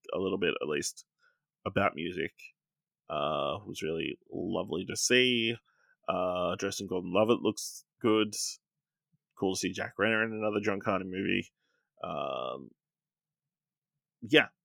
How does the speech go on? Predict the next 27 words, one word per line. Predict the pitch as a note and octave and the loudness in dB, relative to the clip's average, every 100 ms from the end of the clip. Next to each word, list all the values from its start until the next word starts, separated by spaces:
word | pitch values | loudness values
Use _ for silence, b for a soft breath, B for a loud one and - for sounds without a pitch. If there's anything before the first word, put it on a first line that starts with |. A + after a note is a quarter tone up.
| _ | _
I'm, | A#2 A#2+ | 0 2
I'm | A2+ | 2
definitely | G#2+ A#2+ A2+ F#2+ - | 4 4 2 -2 -8
excited | - - G2+ F2+ | -2 6 6 6
to | |
see | F2+ F#2 | -2 -2
this, | F2+ E2+ - _ _ _ - | -2 -2 -4 _ _ _ -4
and | F#2+ | -4
excited | G2 G2 F#2 E2+ | 0 2 2 2
it's | E2 | -2
coming | G2 F#2 | -4 -2
to | C#2 | -2
Apple | E2+ D2+ | -2 -6
T | - | -4
V | F2 F2 | -6 -6
Plus. | - F2+ F2 - - b b _ | -2 0 0 -4 -4 b b _
So | F#2 | -2
it's | F#2 C#3+ | 2 8
releasing | F3 D#3 B2+ | 10 10 8
on | A2+ | 8
Apple | A2 G#2 | 6 6
T | G#2+ | 2
V | F#2+ F#2 | 2 2
Plus | F2+ F2+ - | 2 2 0
worldwide, | B2 C3+ C3+ A2 G#2 F#2+ E2+ _ | 8 10 12 12 10 8 2 _
except | - E3+ - | 0 0 2
for | B2 | 0